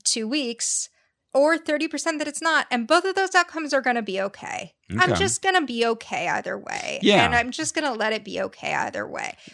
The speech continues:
Speaker 1: When I could do that, when I could get there, it was just completely bearable.
Speaker 2: Just kind of a sober assessment of here's,
Speaker 1: Yeah.
Speaker 2: here's the ranges, and, uh, let's prepare myself for all of the above.
Speaker 1: Yeah, and I'm gonna picture myself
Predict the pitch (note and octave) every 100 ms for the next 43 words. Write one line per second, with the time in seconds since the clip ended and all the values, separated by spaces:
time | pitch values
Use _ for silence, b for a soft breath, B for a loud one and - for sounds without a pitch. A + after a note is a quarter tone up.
0 | _ D#4 D#4+ D4+ C#4 A#3 B3+ G3+ E4+ C#5
1 | B3+ B3 A#3 A3+ G#3+ D#4+ D#4 A#3+ B3 A#3
2 | C#4+ - - - G#4+ F4 D4 G4+ G4 A#3
3 | D3+ A#2 - A2+ F#2 F2+ - G2+ F#2 F#2+
4 | F2 F#2 E2+ - G#2 G2 F2+ F2 - F#2
5 | F4+ G3+ - _ C#3+ D3+ C#3 C3 B2 B2
6 | C3+ F#3+ E3+ A#2 G2+ G2+ G2+ G2 F#2 F#2
7 | F2+ F#2 - G#2 F2+ G#2 G#2 G2 A2 -
8 | G2+ F#2 G2 G#2+ A2 G2 E2+ B2 D3+ -
9 | C#4+ C4+ F3 A3+ B3 C4+ C4 - C#4 -
10 | B3 A#3+ G#3+ A3 G#3